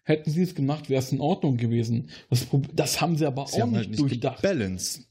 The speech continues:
Speaker 1: Ja,
Speaker 2: Das
Speaker 1: du hast zum
Speaker 2: schlechte
Speaker 1: Beispiel bei
Speaker 2: Ge-,
Speaker 1: Dark Souls
Speaker 2: ja.
Speaker 1: hast du diese sogenannten Esco-Flask.
Speaker 2: Ja.
Speaker 1: Das sind so diese Heiltränke.
Speaker 2: Ja.
Speaker 1: Wenn du an ein Lagerfeuer gehst, füllst du diese automatisch auf. Bei Darksiders hattest du das am Anfang auch. Bei der Release-Version hast du ja auch diese Tränke gehabt.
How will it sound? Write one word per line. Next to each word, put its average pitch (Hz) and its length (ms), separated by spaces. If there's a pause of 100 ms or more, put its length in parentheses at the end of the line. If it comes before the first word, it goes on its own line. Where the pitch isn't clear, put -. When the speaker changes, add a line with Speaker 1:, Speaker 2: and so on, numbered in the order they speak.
Speaker 1:
Ja, 131 160
Speaker 2:
Das 151 160
Speaker 1:
du - 20
hast 147 120
zum 185 40
Speaker 2:
schlechte 160 220
Speaker 1:
Beispiel 190 160
bei 165 160
Speaker 2:
Ge-, 151 100
Speaker 1:
Dark 185 220
Souls 185 180
Speaker 2:
ja. 165 60
Speaker 1:
hast 165 120
du 165 40
diese 156 240
sogenannten 143 340
Esco-Flask. 131 920 (220)
Speaker 2:
Ja. 135 200
Speaker 1:
Das 131 80
sind 147 100
so 143 80
diese 139 280
Heiltränke. 131 760
Speaker 2:
Ja. 110 240
Speaker 1:
Wenn 135 80
du 139 80
an 143 140
ein 135 40
Lagerfeuer 165 520
gehst, 151 340
füllst - 340
du 143 40
diese 139 220
automatisch 139 460
auf. 127 300 (400)
Bei 131 140
Darksiders 127 640
hattest 131 240
du 139 60
das 139 100
am 143 140
Anfang 143 180
auch. 160 340
Bei 127 260
der 123 120
Release-Version 131 760
hast 127 180
du 143 60
ja 135 40
auch 151 160
diese 139 180
Tränke 170 340
gehabt. 180 300